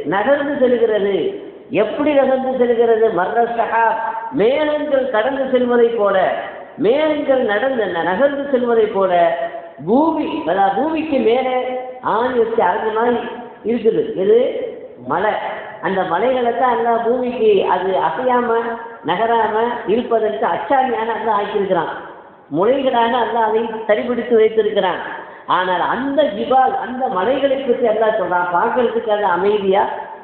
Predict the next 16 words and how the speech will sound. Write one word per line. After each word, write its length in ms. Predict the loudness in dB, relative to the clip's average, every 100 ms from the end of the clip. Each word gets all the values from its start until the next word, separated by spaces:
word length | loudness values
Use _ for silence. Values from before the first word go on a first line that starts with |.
| -10 -2
அது 140 | 0
அந்த 220 | 0 -2
அங்கேயே 800 | -2 0 2 4 4 0 -6 -10 -16 -20 -2
பதித்து 360 | 0 0 -2 2
வைக்கப்பட்டதை 800 | 2 2 0 0 2 0 0 0
போல, 300 | 2 2 0 -4 -8 -12 -8 -2
தரித்திருப்பதை 880 | 0 0 0 0 2 2 4 4 2
போல 140 | -2
தெரிகிறது. 1000 | 2 2 4 4 2 2 0 0 -4 -8 -2
ஆனால் 420 | 0 0 -4 -4
அது 140 | -2
அங்க 260 | -2 -2 -2
என்ன 220 | -2 -2
செய்யல, 600 | -2 -2 0 0 -2 -8 -14 -14 -4
அது 180 | -2
தமுர்ரு, 960 | -2 -2 0 0 0 -2 0 0 -2